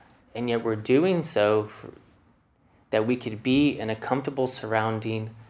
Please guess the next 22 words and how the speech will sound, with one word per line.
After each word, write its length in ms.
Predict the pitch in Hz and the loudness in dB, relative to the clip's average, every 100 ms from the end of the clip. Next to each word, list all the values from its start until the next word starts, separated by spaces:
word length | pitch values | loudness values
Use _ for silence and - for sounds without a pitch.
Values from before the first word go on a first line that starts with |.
| - _ - - - | -20 _ -20 -20 0
yet 220 | 113 196 | 2 2
recognize 1000 | 101 117 123 117 104 104 98 98 98 - - _ - - - | 2 2 2 0 -2 -2 -2 -4 -6 -8 -12 _ -20 -20 -14
the 100 | 104 | -12
universal 640 | 98 113 113 113 107 - | -6 -2 0 0 -2 -4
nature 580 | 98 95 98 - 101 92 - _ - _ _ | -4 -4 -4 -6 -6 -8 -12 _ -20 _ _
of 160 | - 92 | -12 -8
being 240 | 101 92 | -8 -10
human. 380 | 92 107 101 85 78 - - _ _ _ _ _ - - - _ - _ _ _ _ _ _ _ - | -6 -6 -4 -8 -12 -20 -20 _ _ _ _ _ -20 -20 -20 _ -20 _ _ _ _ _ _ _ -12
So 200 | - 110 | -8 -6
even 320 | 117 117 120 | -4 -2 0
though 140 | 113 | 2
we're 120 | 107 | 2
studying 560 | 104 - 123 117 113 107 | 0 -2 0 0 0 -2
in 140 | 101 | -4
these 180 | 104 104 | -6 -6
different 460 | - 110 - 107 - | -6 -8 -6 -12 -12
types, 640 | - 110 104 - - - - 117 | -4 -2 -2 -4 -8 -8 -14 -8
we're, 240 | 98 98 - | -6 -6 -8
we're 140 | 104 107 | -6 -4
not 360 | 113 117 113 | -2 -4 -6
doing 420 | - 113 117 127 131 | -2 0 0 -2 -4
so 380 | - - 92 | -6 -6 -6